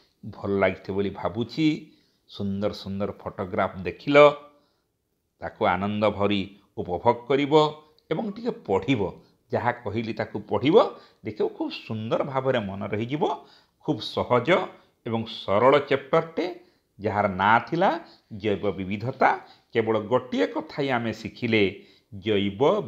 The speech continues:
ବିବିଧତା କ'ଣ? ତାକୁ ହିଁ ଆଜି ମନେ ରଖ। ପରବର୍ତ୍ତୀ ସମୟରେ ଆମେ ନୂତନ ପାଠ ନେଇ ଆସିବା। ଆଜି ପାଇଁ ଏତିକି। ଥ୍ୟାଙ୍କ ୟୁ।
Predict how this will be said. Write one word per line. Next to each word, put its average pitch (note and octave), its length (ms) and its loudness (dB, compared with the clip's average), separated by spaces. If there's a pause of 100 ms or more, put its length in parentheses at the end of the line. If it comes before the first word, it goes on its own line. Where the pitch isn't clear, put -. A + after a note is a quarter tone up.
ବିବିଧତା F#2+ 760 -2 (360)
କ'ଣ? E2+ 240 -4 (480)
ତାକୁ G2 280 -2
ହିଁ A#3 120 0
ଆଜି A2+ 220 0
ମନେ F#2+ 240 -2
ରଖ। - 240 -2 (760)
ପରବର୍ତ୍ତୀ G2+ 480 0
ସମୟରେ G2+ 720 0 (180)
ଆମେ F#2+ 160 -4
ନୂତନ F#2 380 -6
ପାଠ - 300 -2
ନେଇ F2+ 180 -6
ଆସିବା। B2+ 480 4 (380)
ଆଜି F2+ 240 -8
ପାଇଁ F2 380 -10
ଏତିକି। G#3 600 -4 (300)
ଥ୍ୟାଙ୍କ F#3+ 340 -2
ୟୁ। F3+ 640 6